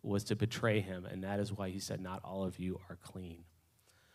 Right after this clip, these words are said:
So there's, there's a lot in there. Obviously, we don't have time to get into all of it, but let me ask for the sake, uh, what do you see in Peter's response here when he,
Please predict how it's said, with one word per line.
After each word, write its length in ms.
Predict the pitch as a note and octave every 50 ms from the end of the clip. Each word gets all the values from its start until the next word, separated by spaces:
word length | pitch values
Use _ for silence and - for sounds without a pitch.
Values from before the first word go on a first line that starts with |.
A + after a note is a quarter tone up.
| _ - - - _ _ _ _ _ _ _ _ _ _ -
So 160 | - - D3
there's, 200 | C3+ F3 F#3+ -
there's 220 | D#3 D3 E3 D#3+ D3
a 40 |
lot 240 | C#3+ C3 A#2+ B2 B2
in 140 | A#2+ A#2+ A2+
there. 180 | A2+ A2 A2 G#2+
Obviously, 480 | A2 A#2 A#2 A#2 - - B2+ A#2 A2+
we 100 | A2+ A2
don't 200 | G#2 - A#2 G#2+
have 120 | A2+ A2 -
time 160 | - A2 G2+
to 60 | G2+
get 160 | - A#2 G#2
into 160 | G#2+ G#2 G#2+
all 240 | - - A#2+ A2+ A2+
of 80 | A2 G#2
it, 100 | G#2 - -
but 300 | B2+ B2 A2 G#2+ - - - - _ _ _ _ _ _ -
let 80 | C3+ C3+
me 100 | D3 C#3
ask 220 | C3 B2 - -
for 80 | - A#2+
the 80 | A2+
sake, 360 | - - B2 A2+ G#2+ G#2+ - - - - - - -
uh, 360 | A#2+ G#2+ G2+ G2 G2+ - - - _ _ _ _ _ _ _ - C3+
what 140 | B2 D#3
do 60 | F#3+ A#3+
you 120 | C#4+ D4
see 320 | - - - - E3+ D#3
in 100 | C#3+ B2
Peter's 500 | A#2 - - - C#3 B2 C#3 C3+ A#2 A#2
response 440 | A#2+ A2+ - - - G#2+ G2+ G2+ G2+
here 240 | - - G2+ F#2+ F#2+
when 140 | F#2+ G2+ G#2
he, 300 | F#2+ G#2 G#2+ G2+ G2+ F#2+